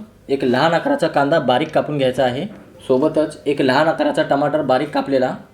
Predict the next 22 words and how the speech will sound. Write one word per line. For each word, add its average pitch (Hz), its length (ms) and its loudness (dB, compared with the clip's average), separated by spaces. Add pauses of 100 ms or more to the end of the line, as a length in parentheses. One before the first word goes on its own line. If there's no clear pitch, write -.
(120)
तिखटपणासाठी 165 840 2
एक 139 220 -2
ते 165 80 2
दोन 160 160 0
हिरव्या 139 340 2
मिरच्या 160 300 0
बारीक 143 320 0
कापलेल्या, 135 460 -2 (240)
अर्धा 127 340 2
ते 180 60 0
पाव - 260 2
चमचा 156 360 0 (240)
काळी 131 220 2
मिरी 151 180 -2
पावडर, 139 340 2 (420)
चवीनुसार 147 600 2 (300)
मीठ. 147 420 0 (200)
आता - 200 0
शेवटी 165 400 2
याच्यामध्ये 175 520 0 (460)
अर्धा 151 320 4
कप 190 320 2